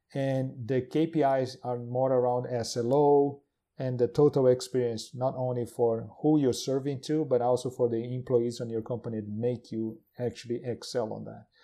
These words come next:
So those on a high level, or maybe less of a high level, is how we see on the industry the evolution. It's not only Cisco, it's an industry thing.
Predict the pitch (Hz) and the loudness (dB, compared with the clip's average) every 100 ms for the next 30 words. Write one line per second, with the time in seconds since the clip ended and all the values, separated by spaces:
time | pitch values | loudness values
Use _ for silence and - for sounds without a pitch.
0 | - - - 165 165 143 190 196 196 170 | -20 -18 6 8 8 4 0 0 0 2
1 | 160 156 143 139 135 127 123 - 117 120 | 4 4 4 4 2 0 0 -6 -6 -2
2 | 123 123 110 120 123 120 110 113 110 110 | 0 0 0 0 0 -2 -6 -4 -4 -2
3 | 110 110 113 107 117 131 131 120 - 131 | -2 -4 -4 -4 0 2 2 -2 -4 -2
4 | 120 117 113 117 117 127 127 113 - 123 | -2 -2 -2 -6 -6 -8 -6 -8 -8 -8
5 | 113 - _ _ _ _ _ _ 135 127 | -8 -10 _ _ _ _ _ _ -2 0
6 | 123 123 123 123 120 185 175 135 - - | 2 0 -2 -2 0 2 4 2 0 -2
7 | - 113 113 110 120 123 107 110 104 - | -2 -6 -4 -4 -4 -4 -6 -8 -10 -10
8 | 107 | -14